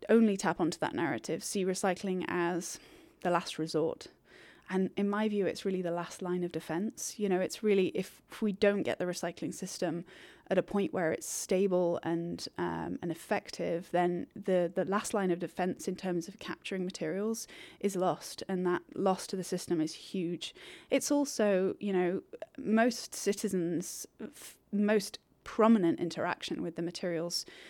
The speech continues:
that they're dealing with is through the recycling system. And quite frankly, it is the most significant reverse logistics that we have at scale in this market. And, um, so why wouldn't we start where we're already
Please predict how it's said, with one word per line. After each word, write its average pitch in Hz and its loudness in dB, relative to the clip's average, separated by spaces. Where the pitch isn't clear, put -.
that 156 -2
they're 175 2
dealing 202 2
with 165 0
is 190 0
through 214 0
the 208 -2
recycling 202 -4
system. 175 -4
And 196 0
quite 233 -4
frankly, 208 2
it - 0
is 196 0
the 208 2
most 208 0
significant 214 0
reverse 196 0
logistics 185 -4
that - -4
we 196 -2
have 175 -2
at - -4
scale 190 -2
in 190 -2
this 180 -6
market. 180 -4
And, 196 2
um, 190 0
so 196 0
why 202 2
wouldn't 240 0
we - -4
start 208 0
where 180 -2
we're 180 0
already 180 -2